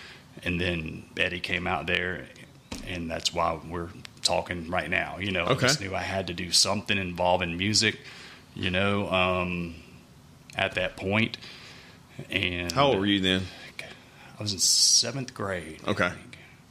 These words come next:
Speaker 1: And, um, and so, you know, I had a little guitar.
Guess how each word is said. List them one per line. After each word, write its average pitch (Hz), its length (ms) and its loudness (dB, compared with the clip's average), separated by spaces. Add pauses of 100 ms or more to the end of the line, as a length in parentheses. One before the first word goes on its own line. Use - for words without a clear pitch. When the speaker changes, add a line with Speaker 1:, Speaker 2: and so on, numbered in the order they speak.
(1200)
Speaker 1:
And, 104 500 2
um, 87 480 0
and 104 140 2
so, 95 500 4 (340)
you 110 80 2
know, 92 100 4
I 92 60 4
had 110 240 4
a - 20 0
little 117 220 -2
guitar. 127 720 6